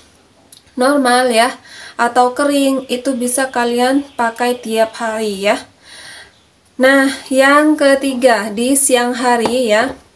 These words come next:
Di siang hari setelah kalian pakai tonernya, kalian pakai day creamnya ya. Cara pakainya kalian oles tipis aja di wajah ya,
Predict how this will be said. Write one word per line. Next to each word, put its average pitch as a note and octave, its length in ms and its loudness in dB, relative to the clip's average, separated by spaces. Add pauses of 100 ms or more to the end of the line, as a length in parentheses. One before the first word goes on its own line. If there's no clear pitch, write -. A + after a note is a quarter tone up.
(640)
Di C4 160 6
siang C#4+ 320 2
hari C#4 320 4
setelah D4 480 0
kalian C4 400 2
pakai B3 400 -2
tonernya, B3 560 -2
kalian A#3+ 400 -2
pakai A#3+ 400 -4
day A3+ 240 -4
creamnya A#3 480 -4
ya. G#3+ 240 -2 (720)
Cara C4 400 2
pakainya B3+ 560 0
kalian B3+ 640 0
oles B3 480 0
tipis B3 320 -6
aja A#3+ 480 -2
di A3+ 160 -4
wajah A3 560 0
ya, A#3 320 -2